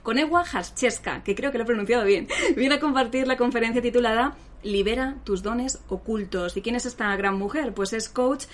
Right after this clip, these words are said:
y mentora en procesos de desarrollo personal y espiritual. Mantiene la visión aural desde el nacimiento, siendo conferenciante, escritora y fundadora de una academia donde enseña a activar capacidades extrasensoriales, visión aural,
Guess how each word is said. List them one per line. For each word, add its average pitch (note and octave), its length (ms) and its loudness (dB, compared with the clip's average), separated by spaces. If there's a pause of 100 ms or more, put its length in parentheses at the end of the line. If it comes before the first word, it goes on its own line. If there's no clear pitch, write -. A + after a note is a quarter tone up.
(200)
y G#3+ 100 0
mentora A3 420 2
en B3+ 100 0
procesos A3 500 -6
de A3 80 -4
desarrollo F3 460 -4
personal A3 520 -6
y A#3+ 120 -6
espiritual. F#3 680 -2 (260)
Mantiene A#3+ 640 0
la G3 320 2
visión G3 360 0
aural A3+ 480 2
desde A3 240 0
el G3+ 100 -2
nacimiento, G#3+ 720 -2 (200)
siendo D#4+ 440 2
conferenciante, F3+ 920 -4
escritora F#3+ 720 -2 (100)
y G3+ 100 -2
fundadora G#3+ 600 -2 (240)
de F#3+ 120 -2
una C4 160 4
academia A3+ 520 2
donde F#3+ 240 -2
enseña B3+ 320 0
a - 20 -4
activar A3+ 380 -2
capacidades F#3+ 920 -4
extrasensoriales, F#3+ 960 -2 (240)
visión G3 440 -2
aural, C4 500 2